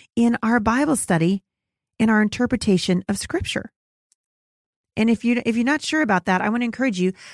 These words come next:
look up Second Corinthians three and four. Well, that's a great place to start. And then research them. Find out other passages. Look and see what God's heart is in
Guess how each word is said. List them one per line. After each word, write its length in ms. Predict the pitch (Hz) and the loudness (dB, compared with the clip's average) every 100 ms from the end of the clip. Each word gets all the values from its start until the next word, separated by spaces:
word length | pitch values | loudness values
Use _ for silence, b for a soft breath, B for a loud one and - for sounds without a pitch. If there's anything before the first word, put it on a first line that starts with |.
| B | B
look 280 | 190 240 - | 0 0 0
up 120 | 269 | -4
Second 320 | - 202 240 | 0 -2 -2
Corinthians 760 | 240 190 160 165 151 165 208 - _ _ _ _ _ | 0 0 0 0 0 0 -4 -10 _ _ _ _ _
three 240 | 208 220 | 0 2
and 160 | 233 226 | 2 0
four. 440 | 170 147 143 170 _ - | 0 0 0 -4 _ -2
Well, 160 | 190 170 | 2 2
that's 220 | 185 190 | 2 -2
a 40 | |
great 220 | 165 175 | 0 0
place 200 | - 160 | 2 0
to 80 | 165 | 0
start. 340 | - 180 170 B B B | -2 0 0 B B B
And 160 | 226 226 | 0 2
then 200 | 233 214 | 2 2
research 640 | 240 294 - - 147 - | 2 0 -2 -4 -4 -6
them. 240 | - - 196 _ - _ | -10 -10 -12 _ -20 _
Find 360 | - 240 285 294 | -4 0 0 0
out 180 | 330 - | -2 -2
other 240 | 247 262 | -2 0
passages. 520 | - 247 226 190 185 - | 0 -2 -4 -6 -6 -8
Look 320 | 208 214 294 392 | -6 -4 -4 -4
and 120 | 349 | -6
see 300 | - 208 196 | -4 -2 -2
what 300 | 185 208 190 | -2 -4 -4
God's 300 | 208 226 - | -4 -4 -6
heart 260 | - 233 | -6 -6
is 260 | 165 165 160 B B B - | -2 -4 -4 B B B -2
in 360 | 208 196 226 | 0 0 -4